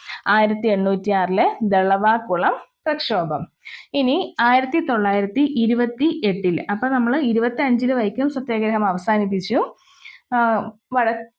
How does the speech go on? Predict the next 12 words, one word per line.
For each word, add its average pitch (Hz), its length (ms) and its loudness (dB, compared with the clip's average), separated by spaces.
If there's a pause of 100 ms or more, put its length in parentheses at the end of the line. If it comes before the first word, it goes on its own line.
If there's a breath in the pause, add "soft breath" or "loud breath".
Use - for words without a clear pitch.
(140)
കിഴക്കേ 247 380 0
നട 269 220 0 (100)
ഒഴികെ 247 280 0
ബാക്കി 240 220 0
എല്ലാ 240 280 0
നടകളും 220 380 0 (220)
തുറന്ന്, 247 320 -2 (100)
വഴികളും 247 500 0
തുറന്നു 220 340 -2
കൊടുത്തുകൊണ്ടുള്ള 208 540 -2 (200)
ഒരു 254 160 0
വിളംബരം 226 540 0